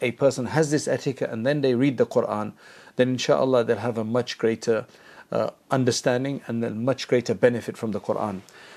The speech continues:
So he says that the first set of etiquette are required at all times, and the second are particular to reciting. So we're gonna look at the first ones today, inshaAllah. So the first type, he says, is that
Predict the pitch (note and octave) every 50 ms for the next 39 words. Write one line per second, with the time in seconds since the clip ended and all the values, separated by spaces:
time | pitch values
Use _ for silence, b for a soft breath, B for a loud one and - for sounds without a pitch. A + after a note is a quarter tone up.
0 | B B - - D3+ C#3 C3 A#2+ A2+ D3 C#3+ - F#3 F3 D3 D#3 D#3 - F3+ C3+
1 | A#2+ - - - E3+ F3 F3 E3+ - - E3+ D#3+ D#3 - C#3+ A#2+ - - D3+ D3
2 | - D3 - - B2 - - B2+ B2 A#2 A#2+ A#2+ - - - C#3 C3+ C3 A#2+ B2
3 | A#2 - - _ - C#3+ C#3 C3 B2 - - B2 A2+ A2 C3 D3+ D#3 - - -
4 | B B B B B B B B _ C3 C3 C3 B2+ B2+ B2+ A#2 - - - C#3
5 | C3+ - - E3+ D3 - - C#3 B2+ - - B2 A#2 A2 - - C3 B2 - D3
6 | B2+ - - B2+ A2+ G#2+ - - A#2 G#2+ G#2 - - C3+ B2 - - A2 F#2+ -
7 | B2+ C#3+ E3 E3+ E3+ D#3+ D#3 D#3 D3+ - C3+ - A#2 A#2+ - - C#3+ C3 - -
8 | C3+ A#2+ A2+ G#2 - - - A2 F#2+ F2+ F2+ - B B B B B - - -
9 | B2 - - G#2 G2 E2 D#2 - B B B B B B B - D3 C#3+ - -
10 | G3 G3+ G3 G3 - F3+ D#3+ C#3+ C#3+ C3+ - - D#3 C#3+ C3+ B2+ A#2 A#2+ C#3 C3
11 | B2